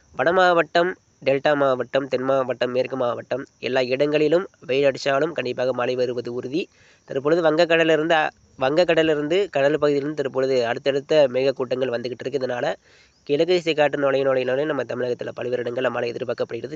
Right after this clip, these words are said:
திருச்சி, தஞ்சாவூர், அரியலூர், பெரம்பலூர், புதுக்கோட்டை மற்றும் டெல்டா மாவட்டங்கள் முழுவதுமே நம்ம இன்னைக்கு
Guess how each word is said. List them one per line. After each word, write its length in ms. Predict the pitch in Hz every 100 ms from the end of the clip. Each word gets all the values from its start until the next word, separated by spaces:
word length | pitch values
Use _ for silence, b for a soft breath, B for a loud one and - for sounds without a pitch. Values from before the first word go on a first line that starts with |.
| -
திருச்சி, 340 | 147 160 175 160
தஞ்சாவூர், 600 | 135 135 139 135 135 147 - b b b b _
அரியலூர், 420 | 131 123 139 139 143
பெரம்பலூர், 480 | 127 127 127 127 139
புதுக்கோட்டை 480 | 135 127 127 123 139
மற்றும் 260 | 135 120 120
டெல்டா 240 | 120 123
மாவட்டங்கள் 540 | 127 123 123 123 127 117
முழுவதுமே 380 | 127 131 131 165
நம்ம 200 | 135 117
இன்னைக்கு 300 | 120 127